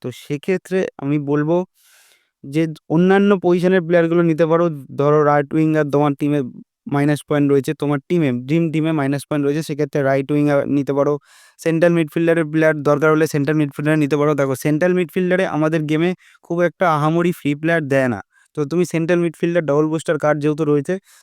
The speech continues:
তো তোমরা ইন্টার মিয়ামির এই প্লেয়ারটাকে সাইন করে দেবো, কিংবা তোমরা যদি,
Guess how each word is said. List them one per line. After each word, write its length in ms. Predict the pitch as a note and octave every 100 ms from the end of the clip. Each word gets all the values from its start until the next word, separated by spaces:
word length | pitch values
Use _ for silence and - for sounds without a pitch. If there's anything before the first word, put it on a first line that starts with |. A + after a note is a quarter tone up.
| -
তো 20 | C#3
তোমরা 180 | D3 D#3 C#3
ইন্টার 220 | C#3 D#3+ D#3+
মিয়ামির 260 | D#3+ E3 -
এই 60 | C#3+
প্লেয়ারটাকে 340 | D#3 D3 D3+ D3
সাইন 120 | D3+
করে 100 | D3+ D3+
দেবো, 100 | D3+
কিংবা 180 | D3+ D3 D3
তোমরা 140 | D3+ D3+
যদি, 260 | D3+ D3+